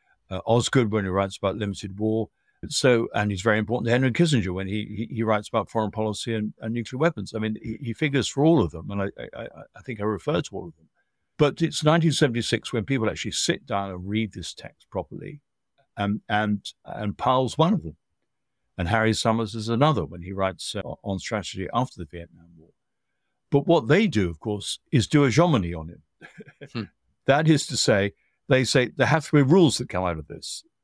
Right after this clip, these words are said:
Speaker 1: And these are the rules. And, and, and Powell gets them into the Weinberger Doctrine, and he get, then gets them into the Powell Doctrine too.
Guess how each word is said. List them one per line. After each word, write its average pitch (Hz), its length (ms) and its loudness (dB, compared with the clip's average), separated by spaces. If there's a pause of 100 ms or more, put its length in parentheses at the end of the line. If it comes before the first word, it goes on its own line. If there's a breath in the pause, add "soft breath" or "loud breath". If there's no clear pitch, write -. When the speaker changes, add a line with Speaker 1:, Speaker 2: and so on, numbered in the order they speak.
(120)
Speaker 1:
And 117 160 4
these 156 200 6
are 147 60 6
the 131 80 4
rules. 147 600 2
And, 110 280 -2
and, 113 280 -2
and 104 180 -2
Powell 131 260 4
gets - 300 -2
them 117 100 -4
into 104 160 -8
the 92 100 -8
Weinberger 117 540 0
Doctrine, 143 520 -4 (380)
and 113 140 4
he 104 200 4
get, 110 180 2 (100)
then 107 240 -2
gets 117 240 -4
them 113 80 -6
into 107 160 -8
the 101 100 -8
Powell 139 280 2
Doctrine 104 420 -4
too. 156 380 0